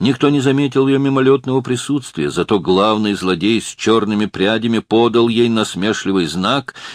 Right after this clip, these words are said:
изобразил пальцами что-то вроде блескучей фиги.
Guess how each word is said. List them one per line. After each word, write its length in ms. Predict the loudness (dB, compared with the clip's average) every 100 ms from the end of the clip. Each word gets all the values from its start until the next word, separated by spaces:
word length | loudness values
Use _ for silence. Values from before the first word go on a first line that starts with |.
| 0
изобразил 800 | 2 2 2 0 0 2 2
пальцами 640 | 2 0 0 -2 -2 -2 -2
что-то 440 | -2 -2 2 2
вроде 440 | 2 2 2 -2 -4 _ _
блескучей 840 | -6 0 2 0 -2 -4 -2 -2 -6
фиги. 560 | -6 -6 -4 -2 -6